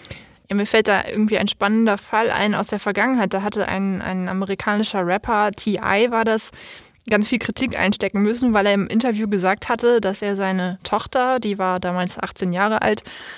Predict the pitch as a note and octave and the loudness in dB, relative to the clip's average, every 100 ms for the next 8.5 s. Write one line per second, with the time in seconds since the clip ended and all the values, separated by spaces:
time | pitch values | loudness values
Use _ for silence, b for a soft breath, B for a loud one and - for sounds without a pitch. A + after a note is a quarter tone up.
0 | B - F#3+ G#3+ G#3 G3 G#3+ A3 G#3 G#3 | B -4 2 2 2 4 2 4 2 4
1 | A3 G#3+ G#3+ A3 A3+ A3 G#3+ B3+ A#3+ G3+ | 4 6 8 6 6 4 6 6 6 6
2 | - G3 - - F#3 G3 F#3+ F#3+ F#3+ G3+ | 4 0 -4 -6 -4 -4 -4 -2 -2 -2
3 | - G3 - F#3 A3+ G3 - F#3+ F#3 G#3 | -4 -4 0 0 0 -2 0 0 0 2
4 | A3 G3+ F#3+ G3 - F#3+ G#3+ G#3+ G#3+ G3 | 0 2 0 -2 0 2 6 8 6 4
5 | G3 G#3 - - F3 - - B B B | 2 0 -2 -4 -6 -4 -6 B B B
6 | B _ _ - G3 A3+ - F3+ F3+ F#3+ | B _ _ -10 0 0 4 2 4 2
7 | F3 - F#3+ F3+ - - - F#3 F#3+ F#3 | 0 2 2 0 -2 -4 0 2 2 -2
8 | - F#3+ - F3+ | -2 -6 -4 -6